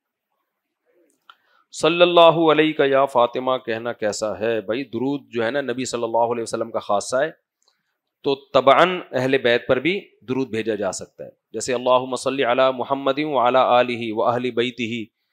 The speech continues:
तो पहले नबी पर, फिर ज़िमनन और तबअन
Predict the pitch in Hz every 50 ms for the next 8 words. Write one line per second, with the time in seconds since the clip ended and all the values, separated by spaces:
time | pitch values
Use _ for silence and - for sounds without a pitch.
0 | _ _ _ _ - - - 117 123 139 143 127 127 123 151 170 165 185 180 175
1 | - 165 156 147 120 104 98 98 123 151 160 170 175 165 151 123 113 - _ _
2 | _ _ _ _ _ _ _ _ _ 131 120 - 131 131 135 127 131 156 165 180
3 | 180